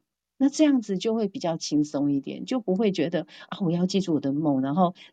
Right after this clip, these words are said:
过度的头脑跟理性，反而就变成是一种压力。所以其实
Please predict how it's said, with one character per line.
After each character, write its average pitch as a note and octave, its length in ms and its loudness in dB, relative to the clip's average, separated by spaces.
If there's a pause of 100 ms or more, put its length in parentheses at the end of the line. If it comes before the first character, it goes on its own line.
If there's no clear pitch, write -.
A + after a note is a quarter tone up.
(300)
过 A3 220 4
度 F#3 160 -2
的 D#3 100 0
头 D3 260 -4
脑 D3 160 -2
跟 D3+ 200 0
理 C3+ 160 -2
性， - 360 -6
反 C#3+ 140 -2
而 B2+ 80 0
就 D3+ 140 0
变 D3 180 2
成 C3 160 -6
是 C3+ 140 -2
一 C3+ 60 0
种 - 220 -8
压 - 240 -10
力。 - 200 -12 (640)
所 C4 180 2
以 C#4+ 100 6
其 G#3 200 -2
实 G3 260 -4